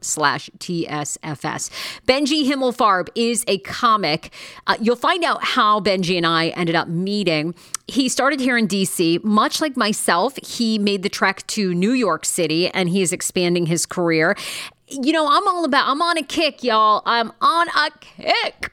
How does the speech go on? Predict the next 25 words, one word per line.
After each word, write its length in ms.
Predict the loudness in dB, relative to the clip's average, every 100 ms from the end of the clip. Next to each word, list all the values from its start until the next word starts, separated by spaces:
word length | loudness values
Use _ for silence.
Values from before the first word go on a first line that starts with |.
| _
This 220 | -8 -6
since 320 | -2 -4 -2
this 220 | -6 -6 -2
fall 420 | 0 0 0 -2
about 560 | -4 0 0 2 0 -2
pursuing 400 | -4 -4 -2 0
your 100 | 0
dreams, 380 | 0 -2 -2 -4
pursuing 400 | -6 -2 0 0
your 80 | 0
passions. 600 | 0 -2 -2 -4 -4 -6
And 300 | -4 -2 -2
a 60 | -2
lot 180 | -2 -2
of 60 |
times 280 | -2 -6 -6
people 220 | -6 -4
are 100 | -2
not 200 | 0 0
gonna 160 | -2 -4
support 380 | -4 -2 -2 0
those 260 | 0 0
because 460 | -4 -6 0 0 0
they 120 | -4
just, 460 | -2 0 0 -2